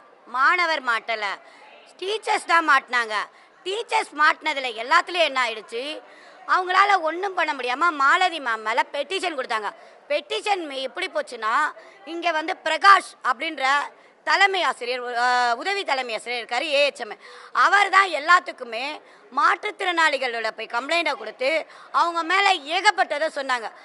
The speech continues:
அவங்களும் என்கொயரி பண்ணாங்க. ஸ்கூலோட ஆக்ஷனையும் எல்லா பக்கத்துலயும் விசாரிக்கிறப்போ மாலதி மேம் முடிஞ்ச அளவுக்கு மாணவர்கள் சப்போர்ட்டா தான் இருந்தாங்க.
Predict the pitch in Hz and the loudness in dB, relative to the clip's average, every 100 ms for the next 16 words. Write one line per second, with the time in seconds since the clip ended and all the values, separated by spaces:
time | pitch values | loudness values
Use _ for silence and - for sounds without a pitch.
0 | - - 330 381 370 381 320 294 339 330 | -6 0 0 0 -4 -4 -4 -2 0 0
1 | 269 240 214 208 - - - - - 403 | -2 -2 -2 -4 -8 -12 -20 -20 -10 -2
2 | 440 427 370 269 262 311 330 262 240 247 | 4 4 4 0 -4 -6 -6 -6 -2 0
3 | 294 302 - - - 269 370 415 403 370 | 2 0 -6 -20 -8 -4 0 2 4 2
4 | 359 359 339 269 339 349 302 262 - 269 | 0 -4 -6 -2 0 2 0 -4 -2 0
5 | 302 - - - 277 349 427 415 381 302 | 0 -4 -20 -6 2 4 4 0 -2 -2
6 | 262 311 302 311 392 370 349 269 240 339 | -2 -4 -8 -8 -6 0 0 0 -4 -8
7 | 320 311 392 427 392 311 247 247 285 285 | 0 6 8 8 6 4 -2 -4 0 2
8 | 277 233 | 2 0